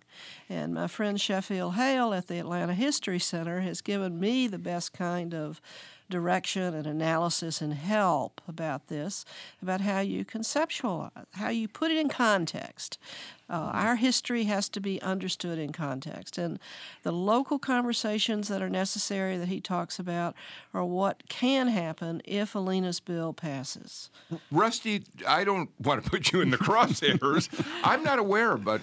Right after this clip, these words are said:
Speaker 2: any kind of Confederate, uh, memorials or, uh, uh, other items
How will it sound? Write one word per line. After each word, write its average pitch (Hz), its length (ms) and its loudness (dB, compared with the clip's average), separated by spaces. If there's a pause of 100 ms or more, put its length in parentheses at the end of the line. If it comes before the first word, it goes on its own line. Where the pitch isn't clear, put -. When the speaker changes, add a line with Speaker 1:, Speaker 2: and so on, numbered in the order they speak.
(160)
Speaker 2:
any 127 200 2
kind 131 240 2
of 113 100 0
Confederate, 113 800 2
uh, 101 120 2
memorials 107 800 2
or, 95 540 2
uh, 92 240 2 (140)
uh, 87 260 2
other 113 360 2
items 113 560 2